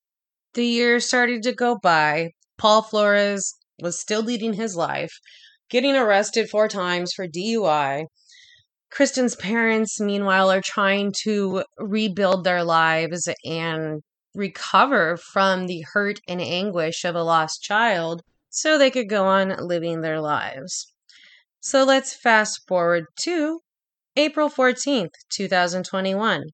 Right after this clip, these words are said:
Paul Flores and Ruben Flores get arrested.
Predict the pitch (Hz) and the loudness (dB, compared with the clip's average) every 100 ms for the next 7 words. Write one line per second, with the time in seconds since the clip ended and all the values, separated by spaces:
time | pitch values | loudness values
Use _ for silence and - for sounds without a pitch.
0 | _ - 226 359 - 254 247 247 254 247 | _ 0 4 4 4 4 6 4 2 0
1 | - _ - 254 285 302 247 214 202 185 | -8 _ -2 2 4 2 0 -2 0 2
2 | 175 190 - _ _ - 185 170 175 170 | 2 0 -6 _ _ 0 2 2 2 2
3 | 165 - - 110 | 0 -6 -6 -6